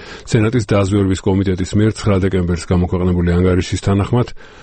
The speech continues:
დაზვერვის ცენტრალური სამმართველოს მიერ დაკითხვის გაძლიერებული მეთოდების გამოყენება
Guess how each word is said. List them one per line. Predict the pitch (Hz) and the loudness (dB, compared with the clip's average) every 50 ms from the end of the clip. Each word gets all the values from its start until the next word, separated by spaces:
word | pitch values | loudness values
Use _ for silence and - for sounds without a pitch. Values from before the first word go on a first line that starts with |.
| - | -10
დაზვერვის | - - 104 101 98 123 120 131 131 - | -4 0 0 2 2 2 2 2 0 0
ცენტრალური | - 113 104 104 110 104 104 101 101 - | 0 -2 0 0 2 2 2 2 0 0
სამმართველოს | - 101 95 95 98 92 - 104 95 92 85 - | 0 0 0 0 0 0 0 0 0 0 0 0
მიერ | 104 98 98 92 | 0 2 2 2
დაკითხვის | 90 95 92 95 95 - - 92 85 85 | 0 0 0 -2 -4 -4 -4 -4 -2 0
გაძლიერებული | 95 90 87 92 92 92 90 90 87 87 87 82 | 0 0 2 2 2 2 2 2 2 0 0 2
მეთოდების | 85 87 - - 87 85 85 82 82 - | 0 0 0 0 0 0 0 -2 -2 -2
გამოყენება | - 92 90 92 92 90 92 92 95 95 110 | 0 0 0 0 0 0 0 0 0 0 0